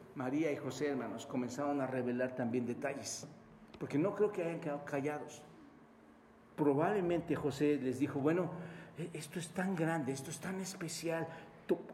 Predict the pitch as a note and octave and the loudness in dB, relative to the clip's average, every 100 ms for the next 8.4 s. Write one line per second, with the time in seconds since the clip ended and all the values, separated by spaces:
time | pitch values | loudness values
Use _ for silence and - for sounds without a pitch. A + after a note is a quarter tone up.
0 | - - E3+ - - F#3 G3+ G#3+ G#3 E3 | -14 -2 -2 0 -2 0 2 2 0 -2
1 | - G3 F#3 E3 G3 F#3 F3+ F3+ F3 F3 | 2 4 4 4 4 4 2 0 2 2
2 | - - - D3 D#3+ D3 E3 F3+ D#3+ E3+ | -2 -8 -6 -2 0 0 2 2 2 2
3 | F3+ F3 - - - A#2+ B2 C#3 C3+ C3+ | 0 -2 -14 -14 -4 -2 2 2 2 2
4 | C3 B2+ B2 B2+ A2+ G#2+ A2+ A2 - - | 2 0 -2 -4 -6 -4 -4 -4 -8 -12
5 | - - - - - - - - - - | -16 -18 -20 -20 -20 -20 -20 -20 -20 -20
6 | - - F3+ F#3 G3 F#3 F#3 D3+ E3 F#3 | -8 2 4 6 4 6 4 4 6 8
7 | F#3 E3 F3 F#3 - - F#3+ F#3+ F3+ F#3+ | 8 6 4 2 -2 0 2 2 2 0
8 | E3+ E3 - E3+ | 2 0 -2 -6